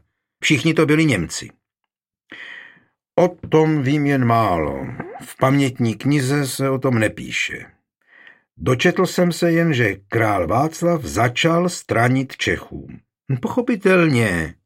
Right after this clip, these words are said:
protože v Praze do té doby vládl německý patriciát a ten se stále obracel k říši.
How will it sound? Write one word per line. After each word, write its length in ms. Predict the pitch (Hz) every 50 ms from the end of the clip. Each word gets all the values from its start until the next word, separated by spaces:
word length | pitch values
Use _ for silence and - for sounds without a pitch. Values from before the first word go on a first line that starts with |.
| _ _ _ _ _ - - -
protože 360 | _ - 123 123 139 127 -
v 120 | - - -
Praze 540 | - - 123 160 202 185 160 143 120 98 87
do 160 | 82 131 139
té 240 | 139 - 185 180 165
doby 260 | 160 151 123 120 104
vládl 480 | 90 107 117 131 147 139 147 156 151
německý 640 | 147 151 160 190 208 226 226 185 - - - 135 120
patriciát 760 | - 113 107 - 110 104 98 - - 90 82 80 76 76 - - - - -
a 80 | -
ten 380 | - - 151 165 175 190 202 196 - - - - -
se 140 | - 104
stále 560 | 90 - - - 117 113 123 139 156 170 185 180
obracel 500 | - 120 139 147 147 127 - 175 170 165
k 100 | 160 -
říši. 540 | - - 233 214 180 - - - 85 -